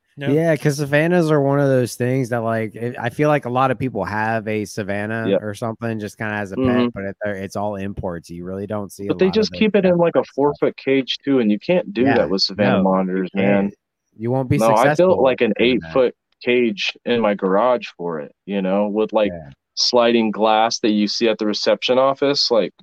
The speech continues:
Speaker 2: Yeah.
Speaker 3: it's insulated and everything, like, U V.
Speaker 2: Dang.
Speaker 3: Like, I wanted to try to do it right with them because I, when I had reptiles in the past, I had Savannah monitor and I kept it in, like,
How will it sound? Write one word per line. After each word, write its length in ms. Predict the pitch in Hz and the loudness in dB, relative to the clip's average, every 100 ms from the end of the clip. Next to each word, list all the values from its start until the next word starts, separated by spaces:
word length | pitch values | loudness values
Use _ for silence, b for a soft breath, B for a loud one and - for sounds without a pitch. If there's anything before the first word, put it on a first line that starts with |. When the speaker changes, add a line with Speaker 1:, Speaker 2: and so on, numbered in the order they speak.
| - | -20
Speaker 2:
Yeah. 340 | 101 98 120 | -10 -2 -2
Speaker 3:
it's 180 | 85 - - | -2 -8 -2
insulated 720 | 120 117 123 127 127 135 123 | 0 0 2 2 4 2 2
and 120 | 113 | 2
everything, 540 | 104 113 104 - 82 80 | 4 2 0 -2 -6 -6
like, 200 | 82 - _ _ _ _ _ _ _ _ _ _ _ _ - 151 | -10 -12 _ _ _ _ _ _ _ _ _ _ _ _ -16 -6
U 220 | 104 113 107 | -2 0 0
V. 220 | 110 110 | 2 4
Speaker 2:
Dang. 160 | 113 | 4
Speaker 3:
Like, 200 | 110 104 | 4 4
I 80 | 107 | 4
wanted 320 | 120 135 139 123 | 4 4 4 2
to 60 | |
try 240 | 110 - 127 | 0 0 2
to 100 | 120 | 2
do 160 | 120 110 | 2 2
it 40 | |
right 300 | 87 104 101 | 4 2 2
with 120 | 92 | -2
them 180 | 95 87 | -4 -2
because 340 | 98 - 143 - | -4 -2 -2 2
I, 200 | 135 - - _ _ _ _ | 2 2 -2 _ _ _ _
when 140 | 117 123 | 2 2
I 120 | 127 | 2
had 400 | 120 135 131 120 _ | 2 4 4 0 _
reptiles 600 | 123 127 - 127 117 - | 0 0 2 2 2 0
in 100 | 113 | 0
the 80 | 120 | -2
past, 380 | - 151 123 - | 0 0 0 0
I 100 | 113 | 2
had 180 | 123 107 | 2 0
Savannah 380 | - 113 123 117 | -2 2 2 2
monitor 460 | 104 104 101 110 | 2 2 0 0
and 120 | 117 | 2
I 80 | 113 | 0
kept 280 | - 120 - | 0 -4 -2
it 80 | 113 | -2
in, 140 | 117 | 0
like, 260 | 110 110 - | 2 0 -2